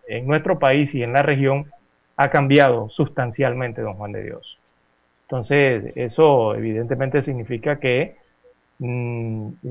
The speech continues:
hay que ver o renegociar o, a-, o acordar de forma distinta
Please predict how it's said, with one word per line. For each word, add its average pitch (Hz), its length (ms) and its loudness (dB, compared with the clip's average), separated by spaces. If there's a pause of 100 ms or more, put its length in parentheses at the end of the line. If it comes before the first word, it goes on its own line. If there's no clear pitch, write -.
(300)
hay 139 220 0
que 135 460 2
ver 123 680 4 (320)
o 123 260 -4
renegociar 120 840 0 (880)
o, 127 400 -2
a-, 127 200 -2
o 135 180 -2
acordar 127 480 2
de 120 120 -2
forma 143 280 0
distinta 127 680 2